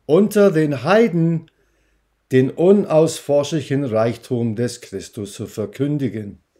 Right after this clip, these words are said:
Jesus wählte extra Paulus, um seinen Leib aufzubauen, ab in Apostelgeschichte neun. Und die Lehre des Paulus ist für uns Christen heute. Jesus hatte einen Plan. Wir müssen unbedingt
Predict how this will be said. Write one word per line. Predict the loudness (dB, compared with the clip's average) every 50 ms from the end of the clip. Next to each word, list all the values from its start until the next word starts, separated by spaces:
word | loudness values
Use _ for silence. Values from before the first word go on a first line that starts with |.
| _ _ _ _ _ _ _ _ _
Jesus | -2 0 2 2 4 4 2 4 4
wählte | 4 4 4 4 2 -2 0 2
extra | 0 -2 0 0 2 2 2
Paulus, | 2 2 0 2 2 4 2 0 0 0
um | -2 -2 0
seinen | 0 0 0 0 0 0
Leib | 0 0 0 0 0 -2 -2
aufzubauen, | -4 -4 -4 -4 -6 -6 -4 -4 -6 -6 -6 -8 -12 -14 -18 -20 _ -14
ab | -8 -6
in | -4 -4
Apostelgeschichte | -4 -4 -4 -6 -6 -4 -2 -2 -2 -2 0 -4 -4 -4 -4 -4 -4
neun. | 0 0 0 0 0 -2 -6 -10 _ _ _ _ _ _ 2
Und | 2 4 4 4 2 0 -2 -6 -18 _ _ _ _ -6
die | -4 0
Lehre | 2 4 4 4 4 4
des | 2 2 0 -2
Paulus | -4 -2 0 0 2 2 0 0 -2 -6
ist | -12 -6 -2 -2 -2 -2 -4
für | -4 -2 -2 -2
uns | -2 -2 -4 -4 -6
Christen | -12 -10 -8 -8 -8 -6 -6 -8 -8 -6 -2
heute. | -2 -2 -2 -2 -2 -4 -6 -6 -6 _ _ _ _ _ _ _ _
Jesus | -2 0 0 2 2 2 0 0 -2 -2
hatte | -4 -2 -2 -2 -2
einen | -2 -2 -4 -4
Plan. | -4 -4 -2 -2 -2 -2 -4 -6 -10 _ _ _ _ _ _ _ _ _ _ _
Wir | -2 0 2
müssen | 2 2 0 0 0 0 0
unbedingt | 0 -2 -2 2 2 4 4 4 2 2 2 0 0 -2 -4 -8